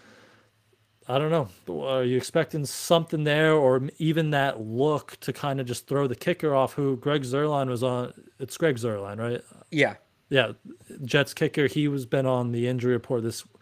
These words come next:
Speaker 1: week with a groin injury, so that's also something to kinda monitor there,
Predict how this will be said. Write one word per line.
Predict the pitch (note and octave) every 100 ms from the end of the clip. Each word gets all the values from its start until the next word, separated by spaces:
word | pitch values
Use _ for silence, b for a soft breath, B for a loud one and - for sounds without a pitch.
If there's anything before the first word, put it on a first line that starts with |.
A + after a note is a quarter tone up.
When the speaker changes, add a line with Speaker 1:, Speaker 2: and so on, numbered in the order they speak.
| b b b
Speaker 1:
week | C#3 A#2+
with | A#2+
a |
groin | G2+ A#2 C3 G#3
injury, | D#3 C3 A#2 B2 A#2+
so | - C3+ A#2+ A#2
that's | A2 B2 C#3 - - -
also | - C3+ C3+ C#3
something | - C3+ A2 B2
to | A2+
kinda | - A#2+ A#2
monitor | A2+ A2+ A2+ A2+ A2
there, | A2+ A2+ A2